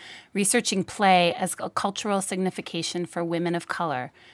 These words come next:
which can provide a space for agency and authenticity for these women, both in the pulpit and the academy.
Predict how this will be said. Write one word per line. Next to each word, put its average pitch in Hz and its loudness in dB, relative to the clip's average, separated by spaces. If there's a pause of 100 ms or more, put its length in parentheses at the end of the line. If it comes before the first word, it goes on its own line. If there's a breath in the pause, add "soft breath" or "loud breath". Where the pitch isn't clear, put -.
(100)
which - -4
can 226 0
provide 208 4
a 233 2
space 190 0
for - -2
agency 196 0
and 180 0
authenticity 185 -4
for 190 -8
these 170 -4
women, 160 0
both 165 0
in 180 -2
the 175 -2
pulpit - -4
and 165 -6
the 180 -6
academy. 160 -6